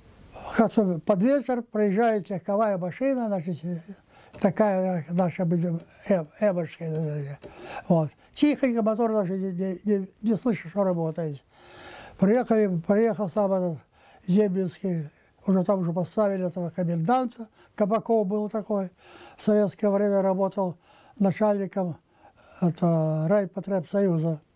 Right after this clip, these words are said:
И не-, немец, и, и даже два их, а, и, и еще Эгов, учитель. Постояли, поглядели, партизаны, говорит, "Есь, какие партизаны?" Только ушли, армия ушла.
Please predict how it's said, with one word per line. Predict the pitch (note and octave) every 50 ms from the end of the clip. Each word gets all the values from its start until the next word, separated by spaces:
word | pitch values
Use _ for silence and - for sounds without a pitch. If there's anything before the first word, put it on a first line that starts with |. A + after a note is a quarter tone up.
| _ _ _ - - - - - - - - - - - - - - - -
И | A3+ B3+ C#4+ C#4 A#3 - -
не-, | A#3 A#3 A3
немец, | G3 G#3+ B3+ B3+ B3 G#3+ G3 E3 - - - - - - - - - - - - - _ _ _ _ - - - - - - - - - - - - - - - - - - - - - - - - - - - - -
и, | G#3
и | F#3
даже | F3 F#3 F3+ D#3+ F3 F3
два | D#3+ E3 G#3 A#3+ A#3
их, | G3+ F3 - - - - -
а, | - G3 F#3 G3
и, | A3 G#3+
и | F#3+ E3+ F#3 A3 A3 G#3+ G#3+ G#3+ G#3 G#3
еще | F#3+ - - A3+
Эгов, | G#3+ A3+ B3 A3 F#3 E3+ F3 D#3+ D3 C#3+ _ _ _ _ _ _ _ - - - - - - -
учитель. | F3 D#3+ - A3 F#3 - - E3 C#3 C3 - _ _ - - - - - - - - - - -
Постояли, | - G#3 E3+ - - G#3 G#3+ A#3+ C4 B3+ A#3+
поглядели, | A#3 - G#3+ F#3 F#3 G3+ G3 F3+ F#3 A3 A#3 A#3+ A#3 A#3 A#3+ A3+ G#3 - _ _ _ _ _ _ _ -
партизаны, | - G3 F3 - A#3 A3 A#3+ C4 B3
говорит, | A3 G#3+ G3 F3+ -
"Есь, | G#3+ A#3 B3+ B3+ A#3 -
какие | - G#3 E3+ - D4 D4
партизаны?" | D4 - D4 C#4 A#3+ - C#4+ C4 B3+ C4+ C4 A#3 G#3 F#3+ F3 D#3+ D3+ - _
Только | - A#3 G#3 - -
ушли, | G#3+ E3 - A3+ A#3 A3 G#3+ F#3+ F#3 F#3+ A3
армия | A3 G#3+ G#3 F#3+ F3+ E3 E3 E3
ушла. | D#3+ D#3 - - F3+ F3 D#3+ D3+ -